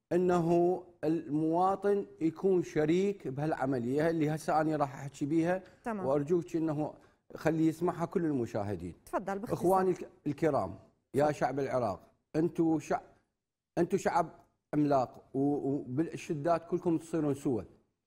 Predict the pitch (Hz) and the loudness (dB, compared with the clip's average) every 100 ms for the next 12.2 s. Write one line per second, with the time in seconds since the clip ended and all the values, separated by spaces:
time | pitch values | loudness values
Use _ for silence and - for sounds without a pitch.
0 | _ _ _ _ _ - 196 196 196 196 | _ _ _ _ _ 0 0 2 0 0
1 | - 185 180 170 175 185 185 - - - | 0 2 2 2 4 2 2 -4 -16 -2
2 | 170 165 165 175 175 180 180 - _ 135 | 2 2 2 2 2 0 -4 -10 _ -6
3 | 139 170 170 185 170 - 156 98 - _ | 0 2 2 2 0 0 0 0 -8 _
4 | _ _ _ _ _ _ _ _ - 196 | _ _ _ _ _ _ _ _ 0 0
5 | 196 190 165 165 208 202 - 185 185 185 | 4 2 2 2 2 2 0 -2 2 2
6 | 185 170 170 180 170 180 185 175 180 160 | 0 -2 0 0 2 2 2 2 0 0
7 | - 123 - 98 101 - 208 180 - 143 | 0 -2 -2 -10 -6 0 2 0 2 0
8 | 120 117 - _ _ _ _ 185 170 214 | 0 -6 -10 _ _ _ _ 0 0 0
9 | 190 190 143 123 135 175 - 220 175 202 | 0 0 0 -2 0 0 0 -4 0 0
10 | 190 180 208 196 180 180 180 185 170 185 | 2 2 2 2 2 2 0 -2 0 2
11 | 170 165 151 143 113 - - _ _ - | 2 2 2 2 0 -6 -12 _ _ 0
12 | 175 - | 2 2